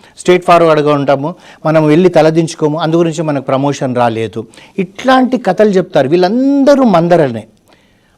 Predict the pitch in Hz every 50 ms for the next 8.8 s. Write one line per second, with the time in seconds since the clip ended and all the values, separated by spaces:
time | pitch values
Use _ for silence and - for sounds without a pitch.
0 | - 202 226 262 208 156 170 247 262 247 269 247 240 214 147 120 - - - _
1 | _ _ _ _ - 98 110 120 143 180 196 240 233 240 233 233 233 208 160 151
2 | 151 170 208 240 233 254 262 254 - 226 220 226 220 247 226 214 214 208 196 202
3 | 214 226 226 220 208 185 165 170 180 190 202 202 208 208 202 190 175 175 175 160
4 | 151 147 156 - - _ - - _ _ - 131 123 147 185 214 220 233 202 -
5 | 208 190 - 190 180 175 - 175 175 180 180 175 165 180 180 170 156 147 151 180
6 | 214 220 214 214 208 208 185 156 185 180 165 165 160 156 156 - - - - -
7 | - - - - - 151 160 156 156 151 - 165 151 - - 240 247 226 247 240
8 | 185 190 180 185 180 185 165 175 160 170 170 165 170 160 180